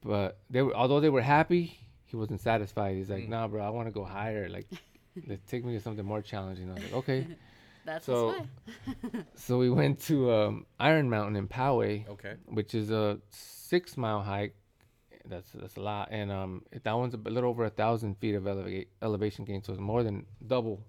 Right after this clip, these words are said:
Speaker 1: what, what he just did. So we showed up five in the morning and cranked it out. Also knocked it out like a champ. Got to the top, got his beautiful photos, and, man, it was just, for us, it was just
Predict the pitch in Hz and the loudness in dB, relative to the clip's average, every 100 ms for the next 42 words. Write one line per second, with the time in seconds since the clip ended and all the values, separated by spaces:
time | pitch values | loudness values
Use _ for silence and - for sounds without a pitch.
0 | - 101 - 110 104 101 110 110 98 - | -12 -12 -8 -8 -8 -10 -4 -4 -4 -10
1 | _ _ - - - - _ _ - 107 | _ _ -20 -20 -20 -20 _ _ -4 0
2 | 107 98 117 123 117 - 117 117 117 120 | 0 2 4 6 4 6 4 4 0 0
3 | 139 143 139 135 _ _ _ _ - 90 | 2 2 0 -4 _ _ _ _ -14 -12
4 | 87 - 110 110 113 113 113 104 - - | -12 -6 -4 -2 0 2 2 0 -6 -14
5 | 104 104 104 104 101 101 104 98 95 98 | -10 -8 -4 -4 -4 -2 -2 -2 -6 -10
6 | - 107 101 101 - 110 - 127 120 113 | -8 -6 -6 -6 -8 -14 -10 -6 -4 -6
7 | - _ - - 107 104 95 117 113 117 | -10 _ -18 -6 -2 -2 -2 -2 -2 -4
8 | 104 120 123 120 120 117 - - _ _ | -4 2 4 4 2 0 -6 -20 _ _
9 | _ _ _ _ _ _ - 101 113 117 | _ _ _ _ _ _ -8 -4 0 0
10 | 104 110 113 107 107 - _ _ - _ | 0 0 -2 -2 -6 -10 _ _ -20 _
11 | _ 123 113 143 143 123 127 117 120 110 | _ 0 4 4 4 0 0 -2 -4 -6
12 | - | -14